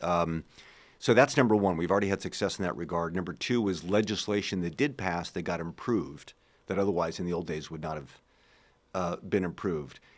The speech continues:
And then the big ones are things like, when will you get pension reform? When will you get education reform where you can dismiss a bad teacher, uh,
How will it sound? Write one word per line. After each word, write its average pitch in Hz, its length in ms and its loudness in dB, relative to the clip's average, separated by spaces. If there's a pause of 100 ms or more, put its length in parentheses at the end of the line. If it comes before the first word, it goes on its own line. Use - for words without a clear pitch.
And 117 140 4
then 123 140 8
the 117 100 6
big 131 320 0
ones 82 300 0
are 82 120 -6
things 95 340 -4
like, 87 260 -6 (280)
when 104 240 2
will 104 80 4
you 95 80 -2
get - 180 -2
pension 98 320 -2
reform? 73 380 -8 (260)
When 107 200 4
will 117 80 4
you 113 100 2
get 104 140 2
education 95 520 -4
reform 80 360 -8
where 78 100 -8
you 85 100 -6
can 85 160 -6
dismiss 82 380 -6
a 76 40 -8
bad 78 300 -8
teacher, 76 480 -8 (800)
uh, 78 380 0